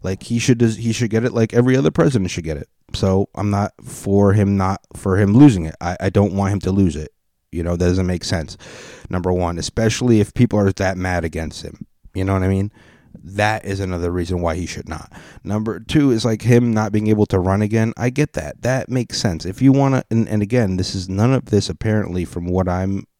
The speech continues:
my research, which is I'm not, I, I couldn't get historian, uh, Yu-, Yusef on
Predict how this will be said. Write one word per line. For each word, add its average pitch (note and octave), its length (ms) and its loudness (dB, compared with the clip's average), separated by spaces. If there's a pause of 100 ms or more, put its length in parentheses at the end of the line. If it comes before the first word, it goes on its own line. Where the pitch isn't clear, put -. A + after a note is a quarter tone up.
my F#2 160 -4
research, F2 520 -4
which - 280 -2
is F#2+ 240 -2 (560)
I'm G#2+ 240 2
not, G2+ 300 0 (260)
I, G2 300 -4
I F#2+ 40 -6
couldn't A2+ 280 0
get G#2 140 2
historian, G2+ 920 2
uh, G2+ 300 -2 (260)
Yu-, G2+ 280 -2
Yusef A2 600 0
on B2 280 -2